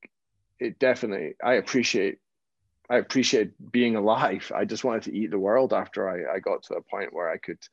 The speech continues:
get up and go. And, uh, it, it definitely, it gave me a completely different perspective. I think you feel really grateful for that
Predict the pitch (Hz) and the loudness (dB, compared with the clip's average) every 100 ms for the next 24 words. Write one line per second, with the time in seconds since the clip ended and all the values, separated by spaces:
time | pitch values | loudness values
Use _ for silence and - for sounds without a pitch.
0 | _ _ _ - 71 95 - 85 92 104 | _ _ _ -4 0 0 -4 -6 0 0
1 | 95 98 _ - - - _ _ 98 98 | 0 -4 _ -20 -20 -20 _ _ -6 -4
2 | 95 87 90 92 90 85 87 90 _ _ | -4 -6 -6 -4 -4 -6 -10 -14 _ _
3 | _ _ _ _ _ _ _ _ _ - | _ _ _ _ _ _ _ _ _ -18
4 | - _ - 98 - - 104 - 107 - | -18 _ -8 -8 -8 -6 -6 0 0 0
5 | 92 95 90 _ _ _ _ _ 82 107 | -4 -4 -8 _ _ _ _ _ -14 -14
6 | - 110 101 95 82 - 85 - 62 69 | -4 -2 -2 -4 -6 -8 -12 -6 -4 -4
7 | 87 90 - - 87 87 - - - _ | -8 -12 -12 -8 -8 -8 -12 -18 -20 _
8 | _ - 113 147 120 104 - 123 113 95 | _ -6 0 0 2 -2 0 2 2 2
9 | 104 95 87 - - 95 95 110 - 87 | 0 0 -4 -12 -10 0 2 2 -2 -6
10 | 87 92 _ _ _ _ _ _ - 95 | -8 -10 _ _ _ _ _ _ -6 -4
11 | 98 95 87 | -2 -2 -2